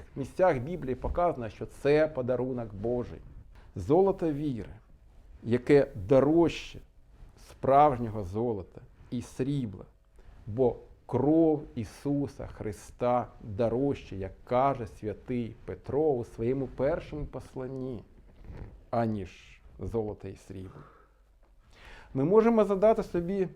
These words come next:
таке питання, як справи із моїм молитовним життям.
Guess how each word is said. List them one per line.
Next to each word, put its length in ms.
таке 300
питання, 640
як 200
справи 440
із 100
моїм 300
молитовним 640
життям. 600